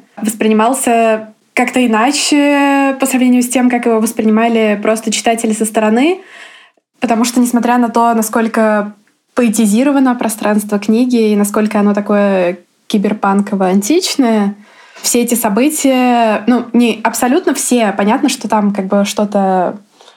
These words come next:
как коллаж воспроизводится, что-то переосмысляется, но, ну, конечно, мы не были сплетены все проводами под столом, вот, но в целом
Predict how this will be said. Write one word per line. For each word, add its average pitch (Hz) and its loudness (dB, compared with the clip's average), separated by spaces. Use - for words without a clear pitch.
как 226 -4
коллаж 226 2
воспроизводится, 214 0
что-то 214 -4
переосмысляется, 220 0
но, 220 2
ну, 254 2
конечно, 262 0
мы 233 2
не 240 2
были 262 0
сплетены 214 0
все 208 -2
проводами 202 0
под - -8
столом, 180 -2
вот, 185 -2
но 208 2
в - -14
целом 247 0